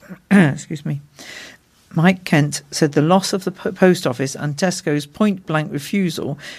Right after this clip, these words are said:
to open a franchise in the main store is unforgivable. "I would be very interested to read your justification for removing this facility from the community,"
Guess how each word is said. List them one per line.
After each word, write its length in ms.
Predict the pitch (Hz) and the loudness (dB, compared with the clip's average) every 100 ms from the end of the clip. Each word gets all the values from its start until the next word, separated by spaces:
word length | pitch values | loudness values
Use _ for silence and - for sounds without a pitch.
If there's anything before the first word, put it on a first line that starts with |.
| - | -6
to 120 | - | 4
open 300 | 170 160 160 | 4 4 0
a 60 | 156 | -2
franchise 600 | 175 185 180 156 127 135 | 0 0 0 -2 -2 -2
in 140 | 147 | -2
the 60 | 139 | 0
main 320 | 139 156 143 | 0 0 0
store 440 | 143 - 139 131 135 | -4 -2 0 -2 -4
is 160 | 175 - | -6 -2
unforgivable. 840 | 180 190 185 185 135 120 120 110 135 _ - - - - | 0 2 2 0 0 -4 -4 -6 -8 _ -20 -20 -20 -6
"I 100 | - | 0
would 180 | 160 156 | 2 2
be 100 | 156 | -2
very 320 | 156 202 214 | 2 4 6
interested 560 | 185 165 160 - 139 139 | 4 2 -6 -4 -4 -4
to 140 | - | -4
read 260 | 160 160 143 | 0 0 2
your 100 | 147 | 0
justification 920 | 143 185 - 165 147 - 151 139 127 | 2 0 -2 -4 -2 2 0 0 -4
for 160 | 139 151 | -2 -2
removing 480 | 156 170 190 165 139 | 2 4 4 2 -2
this 180 | 135 | -4
facility 560 | - 139 - 131 123 143 | -6 -6 -6 -6 -4 -4
from 200 | 143 151 | -2 -4
the 60 | 151 | -2
community," 680 | 175 170 160 143 131 113 | 0 0 0 -2 -4 -6